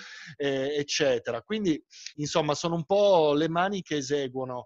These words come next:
e anche un po' di testa, cioè sono anche un po', a volte prendono decisioni in autonomia. Per esempio lui stesso convoca questo tipo Larry, che poi è il primo con cui si vendica Glenn Ford, in quella che fa un po' un'operazione alla Charles Bronson, Glenn Ford in questo film.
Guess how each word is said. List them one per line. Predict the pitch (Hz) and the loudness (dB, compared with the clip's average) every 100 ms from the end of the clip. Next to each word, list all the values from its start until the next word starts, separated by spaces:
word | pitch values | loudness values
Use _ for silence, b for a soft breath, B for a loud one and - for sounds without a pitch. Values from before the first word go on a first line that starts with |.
| B B B | B B B
e | 147 160 - | 0 0 2
anche | 185 226 226 | -2 -2 -4
un | 185 | -4
po' | - 170 | -2 -2
di | 151 | -2
testa, | 185 180 131 - 131 120 | 0 0 0 -4 -4 -4
cioè | - 139 131 | -2 0 0
sono | 127 151 151 | -4 -4 -4
anche | 180 208 | -2 -2
un | 170 139 | -4 -2
po', | 170 | -2
a | |
volte | 170 185 160 | -2 -6 -8
prendono | 139 135 131 | -8 -8 -8
decisioni | 131 - 120 135 135 | -8 -10 -10 -8 -8
in | 131 | -10
autonomia. | 123 127 123 156 139 113 | -12 -12 -10 -8 -8 -8
Per | 120 | -10
esempio | 120 147 143 | -6 -6 -4
lui | 139 143 | -6 -6
stesso | - 151 - 143 123 B B B | -4 -6 -4 -6 -6 B B B
convoca | - 151 151 151 151 143 | -4 -2 0 -2 -2 -4
questo | - 143 - | -6 -8 -8
tipo | 123 151 147 | -10 -6 -4
Larry, | 143 147 151 151 151 156 160 b b _ _ _ _ _ _ - | 0 2 2 0 -2 -4 -4 b b _ _ _ _ _ _ -8
che | 147 | -6
poi | - 151 | 0 0
è | |
il | 143 | 0
primo | - 156 151 139 | -2 -2 -2 -4
con | 139 131 | -6 -8
cui | 139 | -8
si | 127 135 | -8 -4
vendica | 139 135 135 131 135 123 123 B B B | -4 -4 -6 -6 -4 -4 -4 B B B
Glenn | 131 151 147 | -6 -2 -2
Ford, | - 156 143 123 131 | -2 0 0 -2 -8
in | 131 | -8
quella | 147 147 143 | -4 -4 -4
che | 147 | -6
fa | - 156 | 0 0
un | 151 156 | 0 -2
po' | 190 | -4
un'operazione | 196 185 170 151 - 160 | -2 -2 -2 -2 -2 -2
alla | 151 143 | -2 -2
Charles | 170 151 139 | -4 -4 -6
Bronson, | 156 151 131 107 131 117 113 | -6 -6 -6 -10 -14 -14 -16
Glenn | 123 123 | -16 -16
Ford | 117 127 117 | -10 -10 -10
in | 120 | -14
questo | 104 117 117 | -14 -18 -18
film. | - 123 120 | -16 -16 -16